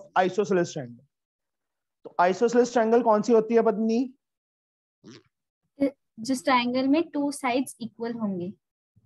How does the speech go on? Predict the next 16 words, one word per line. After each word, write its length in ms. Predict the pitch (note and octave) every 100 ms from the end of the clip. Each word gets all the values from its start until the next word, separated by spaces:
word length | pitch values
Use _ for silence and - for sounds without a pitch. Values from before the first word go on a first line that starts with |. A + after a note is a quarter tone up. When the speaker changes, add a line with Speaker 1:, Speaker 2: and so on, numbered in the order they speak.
| _ - - _ _ _ _ -
Speaker 1:
अब 100 | G3
यहाँ 260 | F#3+ G#3+
पे 120 | A3+ B3+
क्या 180 | G#3+
दिया 240 | F3 E3 C#3+
उन्होंने 240 | C3 B2+
देखो, 580 | B2 A#2+ C3+ D3 A#3 - _ - G#2+ - _ _ _ _ _ _ _ _ _
पी 220 | G3 A#3+
क्यू 260 | B3 A#3 A3+
आर, 480 | - F#3 D3+ A#2+ -
पी 120 | D3+
के 120 | D3 F3+
कोऑर्डिनेट 300 | F3 F3+ F#3
ज़ीरो 240 | F#3+ A3+
कॉमा 260 | A#3 G#3+ G#3
फ़ाइव 360 | G#3+ F#3 F#3+